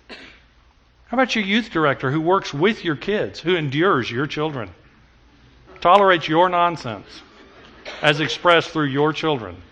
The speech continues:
Do you know what they smell like? Have you been in their room? It's appropriate to go to the youth director and say, "Wow, thank you." As youth, to go to him and say, "You tolerate my stupidity? In ten years, I'll apologize for it, but right now I'll say thank you."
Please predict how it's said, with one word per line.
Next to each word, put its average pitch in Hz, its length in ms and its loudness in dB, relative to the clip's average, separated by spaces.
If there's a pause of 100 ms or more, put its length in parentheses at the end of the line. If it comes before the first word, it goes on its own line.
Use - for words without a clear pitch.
(840)
Do 131 80 -4
you 135 140 4
know 165 140 6
what 226 120 4
they 226 140 2
smell 226 320 2
like? 226 300 4
Have 143 160 0
you 135 80 2
been 160 260 4
in 254 100 4
their 277 180 4
room? 277 440 2 (2250)
It's 190 140 0
appropriate 220 520 4
to 170 60 -8
go 185 160 2
to 180 80 -2
the 170 100 -4
youth 196 200 -4
director 165 260 0
and 143 80 -8
say, 151 180 -4 (100)
"Wow, 170 440 -4 (460)
thank 214 340 0
you." - 60 -16 (100)
As 160 240 4
youth, 285 260 6
to 190 80 0
go 202 200 4
to 214 120 0
him 214 120 2
and 190 100 0
say, 196 120 2
"You 208 180 0
tolerate 240 400 6
my 214 140 6
stupidity? 247 680 0 (220)
In 170 140 2
ten 262 240 4
years, 247 200 6
I'll 190 140 8
apologize 170 600 6
for 175 180 6
it, 165 60 0
but 170 80 -2
right 170 180 6
now 156 200 2
I'll 135 60 2
say 123 200 -6
thank 107 320 -12
you." - 80 -20